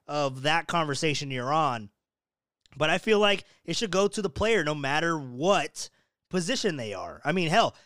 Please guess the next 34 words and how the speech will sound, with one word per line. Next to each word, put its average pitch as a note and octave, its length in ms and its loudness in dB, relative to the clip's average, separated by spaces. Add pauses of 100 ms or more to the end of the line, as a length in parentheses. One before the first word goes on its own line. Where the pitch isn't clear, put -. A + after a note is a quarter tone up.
if D#3+ 140 -2
it's A3 120 -2
a A3 60 2
closer B3 460 6
and G#3+ 120 2
they're A3 120 2
lights G#3+ 340 -2
out A#3+ 160 4
and F#3 80 -6
they A3+ 80 0
go G#3 180 2
out G3 180 2
there F#3+ 100 4
all F#3 120 8
the E3 80 -2
damn E3+ 260 0
time, F#3 400 4 (1120)
th-, F#3+ 200 -2
they, F#3 260 2
then F3+ 200 0
the E3+ 80 0
closer G#3 300 6
should E3 200 -2
get D#3+ 200 2
it. E2 220 -12
The C3+ 100 -12
closer F#3+ 300 2
only F#3 180 0
gets F3+ 220 -2
in G3+ 120 0
there G3 180 4
in E3+ 180 -4
certain F#3+ 240 -2
situations. F#3+ 720 2